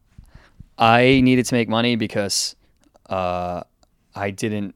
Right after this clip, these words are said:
I didn't want to do some of the side jobs that I was doing, and, uh, I, I, I, I, I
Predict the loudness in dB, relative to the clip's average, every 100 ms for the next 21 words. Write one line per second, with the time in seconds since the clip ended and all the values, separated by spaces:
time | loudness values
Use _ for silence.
0 | -8 -6 -6 -8 -8 -8 -8 -10 -10 -10
1 | -10 -10 -8 -8 -8 -8 -6 -6 -4 -4
2 | -4 -4 -6 -6 -6 -6 -6 -8 -14 _
3 | _ _ _ _ _ -8 -6 -6 -6 -4
4 | -4 -6 -12 _ _ _ _ _ _ _
5 | _ _ _ _ _ _ _ -6 -4 -4
6 | -8 -12 _ -6 -6 -6 -10 -12 -14 -16
7 | _ _ -10